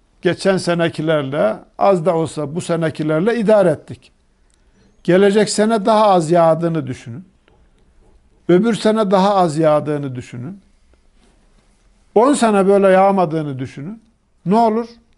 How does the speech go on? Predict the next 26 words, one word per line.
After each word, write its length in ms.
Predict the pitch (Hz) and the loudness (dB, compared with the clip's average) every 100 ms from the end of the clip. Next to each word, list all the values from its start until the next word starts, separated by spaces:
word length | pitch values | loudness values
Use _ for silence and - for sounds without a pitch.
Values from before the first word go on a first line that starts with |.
| _ _ _ _ _ _ _ _ _ _ _ _ | _ _ _ _ _ _ _ _ _ _ _ _
Yiyecek 480 | 143 143 151 202 208 | -4 -2 0 0 -2
bir 40 | 147 | -6
şey 200 | 170 185 | -4 -4
bulamayız. 580 | 147 123 113 95 - - _ _ _ _ - _ _ - | -6 -8 -10 -14 -20 -20 _ _ _ _ -20 _ _ -12
Çünkü 360 | 151 131 147 | -8 -6 -2
bitki 280 | 156 160 196 | -2 0 2
olmaz. 520 | 202 202 214 226 - - | 2 2 0 -2 -6 -4
Bitki 280 | 156 - 180 | -4 0 0
olmayınca 580 | 170 170 170 165 175 139 | 2 2 0 0 2 2
hayvan 340 | 151 160 185 | 2 2 0
olmaz. 500 | 196 202 214 214 220 - - | 0 0 -4 -6 -8 -14 -4
Hayvan 320 | 147 156 160 | -2 -2 -2
olmayınca 580 | 160 160 165 165 160 170 - | -4 -2 -4 -4 -2 -4 -2
et 260 | 160 160 | -4 -2
olmaz, 420 | 165 160 160 160 | -4 -2 0 -2
süt 240 | 147 156 156 | -2 -8 -4
olmaz. 580 | 160 156 156 151 151 - - - - | -2 -2 -2 -2 -4 -12 -20 -20 -16
Hiçbir 240 | 143 - - | -16 -12 -4
şey 200 | 185 196 | 2 4
olmaz. 460 | 208 202 202 214 - _ _ _ _ _ _ _ _ _ _ - | 2 0 -2 -2 -8 _ _ _ _ _ _ _ _ _ _ -2
Ekmek 440 | 170 165 214 233 | 0 2 0 4
olmaz, 500 | 220 214 208 214 214 - | 4 4 2 2 -2 -18
su 180 | - 180 | -4 0
olmazsa 640 | 175 165 165 160 - 170 165 | 2 2 2 -2 -2 -6 -2
tahıl 320 | 143 151 208 | -2 0 2
olmaz, 540 | 214 208 202 196 - | 0 0 -4 -4 -10